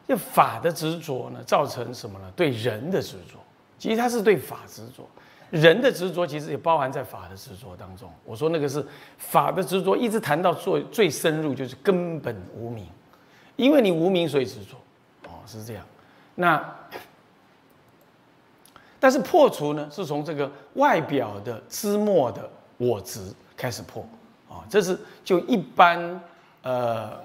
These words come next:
呃，凡夫呢，他熟悉的方式。为什么呢？因为你是长出来的东西，我从长出来的外表的东西，那我，我继续从外表一直破除到，啊，内在，啊，这，这种逻辑是很合理的，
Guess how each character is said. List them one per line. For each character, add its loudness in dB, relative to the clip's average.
呃， -8
凡 2
夫 -2
呢， 0
他 0
熟 -6
悉 -4
的 -6
方 -10
式。 -14
为 2
什 2
么 6
呢？ 2
因 4
为 6
你 2
是 0
长 0
出 0
来 4
的 -2
东 0
西， -6
我 -2
从 -2
长 6
出 2
来 6
的 2
外 4
表 -6
的 -10
东 -6
西， -12
那 0
我， 4
我 2
继 0
续 0
从 4
外 6
表 -6
一 0
直 -4
破 2
除 -4
到， 0
啊， -14
内 4
在， 0
啊， -20
这， -16
这 -2
种 0
逻 0
辑 -4
是 -8
很 -10
合 -10
理 -8
的， -20